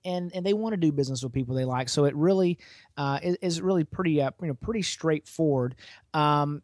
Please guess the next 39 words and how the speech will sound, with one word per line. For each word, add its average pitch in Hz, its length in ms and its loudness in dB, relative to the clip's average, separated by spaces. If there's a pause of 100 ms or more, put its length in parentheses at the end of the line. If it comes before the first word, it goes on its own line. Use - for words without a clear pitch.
now, 190 340 0 (140)
you 208 100 -2
know, 202 120 0
you, 208 200 -6
you 208 100 -2
make 285 200 0
an 196 100 -8
interesting 170 460 -4
point 160 300 -2
that 139 100 -4
I 135 40 0
think 170 220 -4
we 151 100 0
should 139 140 -6
spend 156 220 -4
a 135 40 -4
little 165 220 2
bit 156 120 0
of 135 40 -6
time 151 320 -2
on. 139 80 -2
You 139 80 -6
talk 190 220 -2
about 170 240 -2
the 139 80 -4
go-giver 147 400 0
philosophy 139 680 -2
and 135 120 -4
that 135 100 -2
it's, 127 260 -8
you 151 60 -8
know, 135 80 -4
it's - 140 -8
totally 170 300 2
congruent 143 440 -2
with 135 160 -2
human 139 360 -2
nature, 143 360 0
but 143 260 0